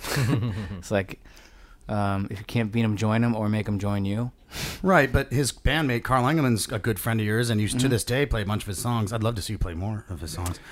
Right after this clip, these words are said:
Speaker 1: Right.
Speaker 2: Um, was that, was there any weirdness or awkwardness in all that, or was
Speaker 1: Well,
Speaker 2: it all
Speaker 1: Carl,
Speaker 2: smooth?
Speaker 1: Carl left.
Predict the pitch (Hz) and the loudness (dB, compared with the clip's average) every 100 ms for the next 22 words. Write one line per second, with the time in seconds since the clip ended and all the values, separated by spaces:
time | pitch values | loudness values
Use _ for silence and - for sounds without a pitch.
0 | - 113 110 - - 131 120 107 107 - | -4 0 0 -4 -4 2 4 4 0 -6
1 | - - - - 147 120 117 127 107 123 | -20 -20 -20 -12 -10 -6 2 2 2 0
2 | 120 - 131 123 143 135 120 139 185 156 | -2 -8 -4 2 4 4 4 4 4 4
3 | 139 170 208 214 214 214 208 226 160 120 | 2 4 4 4 4 4 6 6 6 8
4 | 156 160 127 123 170 190 208 180 151 - | 10 10 8 6 8 8 8 6 2 2
5 | 160 175 156 131 131 - - - | 4 6 6 6 4 2 -6 -16